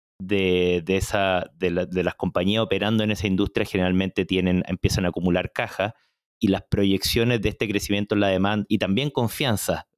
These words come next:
o acumulan caja y acumulan confianza y empiezan estas proyecciones de aumento de la demanda,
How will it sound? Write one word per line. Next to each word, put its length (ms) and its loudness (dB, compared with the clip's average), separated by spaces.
o 120 0
acumulan 420 2
caja 320 -2
y 80 2
acumulan 380 2
confianza 720 -2
y 80 2
empiezan 440 0
estas 240 -2
proyecciones 560 0
de 80 2
aumento 280 0
de 60 2
la 80 2
demanda, 600 0